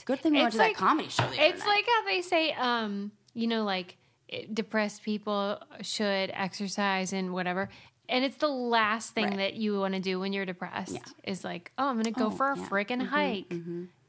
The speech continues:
Speaker 2: Yeah.
Speaker 1: No.
Speaker 2: Forget it.
Speaker 1: Right.
Speaker 2: Okay. Uh, I thought you would enjoy that there was an article in The Atlantic about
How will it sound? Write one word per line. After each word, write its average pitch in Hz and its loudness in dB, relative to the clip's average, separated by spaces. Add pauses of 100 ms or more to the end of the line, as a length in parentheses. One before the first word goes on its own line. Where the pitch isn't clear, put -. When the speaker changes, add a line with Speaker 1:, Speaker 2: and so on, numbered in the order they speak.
Speaker 2:
Yeah. 196 -6 (260)
Speaker 1:
No. 180 -6
Speaker 2:
Forget - -16
it. - -16
Speaker 1:
Right. - -6 (200)
Speaker 2:
Okay. 330 4 (240)
Uh, 262 4 (480)
I 247 4
thought 277 2
you 240 0
would 214 2
enjoy 202 0
that 185 -4
there 196 0
was 226 -2
an 220 -4
article 190 -4
in 190 -6
The 185 -6
Atlantic 180 -6 (400)
about 180 -2